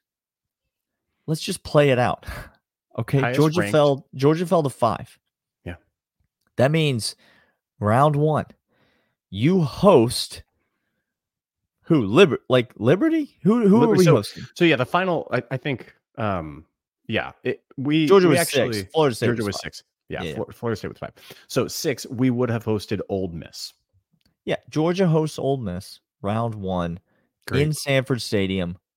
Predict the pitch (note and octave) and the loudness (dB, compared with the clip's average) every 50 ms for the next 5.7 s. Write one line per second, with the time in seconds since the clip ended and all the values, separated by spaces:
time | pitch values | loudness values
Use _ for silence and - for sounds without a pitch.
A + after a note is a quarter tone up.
0 | _ - - F#2+ G2+ G#2 A#2+ C3 D#3 F3 E3+ - - - - C3 A#2+ B2 B2 B2 | _ -16 -14 -10 -4 -2 0 2 2 0 0 -2 -6 -8 -10 -6 -4 -2 -2 -2
1 | A#2+ A2 G2+ A2 G2+ G2+ F#2+ F#2 F2+ F2 E2+ E2 E2 - - - - G#2+ G#2+ G2 | -4 -4 -4 -4 -4 -2 -2 -2 -4 -4 -4 -6 -6 -8 -12 -8 -4 -4 -4 -4
2 | - - - G#2 G2 G2 - - - G2+ F#2+ G#2 G2+ G#2 G2+ F#2 F2+ - - G2+ | -4 -4 -4 -2 -2 -2 -4 -8 -10 -6 -4 -4 -2 -2 -4 -4 -6 -6 -6 -4
3 | F#2+ F2+ F2 F2 F2 E2+ G2 - _ _ _ - F#2+ G2+ G2+ G#2+ G#2+ - - - | -4 -2 -4 -4 -6 -8 -10 -14 _ _ _ -6 -4 -2 -4 -4 -6 -8 -10 -10
4 | - A2+ G#2+ G#2 G2+ E2 C2 F2+ F#2+ F#2+ F2+ - - - - - G2 F#2 F#2 F#2 | -8 -6 -4 -4 -4 -4 -4 -4 -4 -4 -6 -8 -12 -16 -8 -6 -4 -2 -2 -2
5 | F#2 F#2+ F#2 F2+ F2 - - - - - - - _ | -2 -4 -4 -6 -6 -8 -8 -10 -10 -10 -10 -12 _